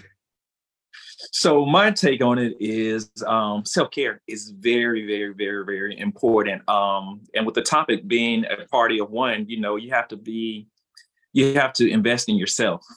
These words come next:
Um, you have to try to be a better you at all times. So as they said, going to the gym, staying healthy,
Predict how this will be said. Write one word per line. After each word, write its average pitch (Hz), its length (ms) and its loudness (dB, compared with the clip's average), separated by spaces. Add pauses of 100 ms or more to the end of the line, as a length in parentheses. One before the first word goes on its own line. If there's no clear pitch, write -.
(160)
Um, 98 280 0
you 113 100 0
have 117 140 -2
to 104 80 -4
try 101 180 -2
to 101 60 -4
be 98 140 0
a 95 60 -2
better 101 240 -2
you 98 240 -2
at 90 60 -6
all 92 200 0
times. 90 460 -4
So 92 240 -4
as 95 160 -6
they 98 100 -4
said, 107 440 -4
going 123 240 -2
to - 160 -12
the 95 100 -12
gym, 92 400 -12
staying 110 580 -2
healthy, 95 640 -4